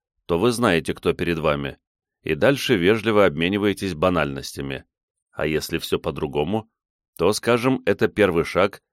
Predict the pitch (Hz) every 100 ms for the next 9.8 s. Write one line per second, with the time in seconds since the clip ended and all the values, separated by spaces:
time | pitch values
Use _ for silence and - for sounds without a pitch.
0 | _ - 104 85 82 78 78 80 76 82
1 | 80 76 - 80 92 85 69 67 64 _
2 | _ _ _ _ _ _ _ - 73 -
3 | 113 135 131 - 98 107 - 90 92 92
4 | - 82 80 71 82 78 92 - 71 -
5 | 76 80 87 76 - 67 _ _ _ _
6 | _ _ _ _ - 117 117 - - 120
7 | 117 104 104 101 78 71 - 69 67 65
8 | 65 65 _ _ _ _ _ _ _ 147
9 | 165 156 147 104 76 73 -